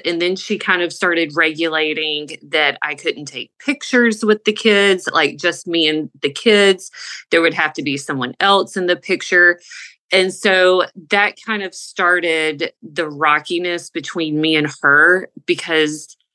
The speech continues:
on one hand, she wanted this huge blended look,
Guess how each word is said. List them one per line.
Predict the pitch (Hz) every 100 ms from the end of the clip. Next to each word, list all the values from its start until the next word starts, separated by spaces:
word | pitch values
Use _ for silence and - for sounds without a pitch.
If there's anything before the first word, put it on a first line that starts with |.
| _ _ _ _ _
on | 180 180 165
one | 175 190
hand, | 190 185 170 160
she | - 190
wanted | 165 160 165 180 160 147
this | 156 -
huge | - - 196 180 165 147 170
blended | 156 165 165 170 185 165 147 143 151 _ _ _ _ _ _
look, | 170 175 220 233 160 -